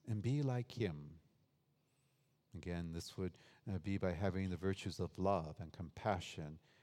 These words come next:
and forgiveness and understanding and mildness. However, having these virtues and sharing in God's mildness and compassion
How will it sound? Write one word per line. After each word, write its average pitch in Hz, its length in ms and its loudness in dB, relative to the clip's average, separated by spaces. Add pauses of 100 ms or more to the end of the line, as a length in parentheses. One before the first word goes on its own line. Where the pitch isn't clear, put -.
(120)
and 90 120 -2
forgiveness 82 960 -2
and 87 100 -6
understanding 80 880 -2
and 76 120 -8
mildness. 80 720 -4 (1400)
However, 101 260 2
having 98 300 2
these 90 140 -4
virtues 90 600 -2
and 87 120 -4
sharing 95 400 2
in 87 80 -4
God's 87 340 -2
mildness 85 800 -2
and 85 120 -6
compassion 87 760 -4